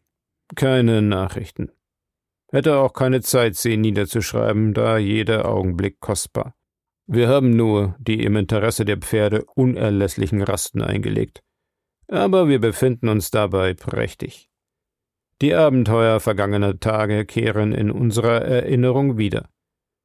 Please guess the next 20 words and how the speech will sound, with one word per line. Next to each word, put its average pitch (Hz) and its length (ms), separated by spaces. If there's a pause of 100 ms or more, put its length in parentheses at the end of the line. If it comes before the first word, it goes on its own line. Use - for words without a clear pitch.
(360)
Wir 120 100
müssen 139 420
eilen, 123 440
dass 113 220
wir 117 200
weiterkommen. 107 680 (500)
Wir 113 160
dürfen 139 320
nicht - 280
eher 147 300
beruhigt 117 560
sein, 117 360
als 117 300
bis - 300
wir 110 160
die 104 180
Dampfbarkasse 107 720
in 113 200
Sicht 107 280
haben. 120 260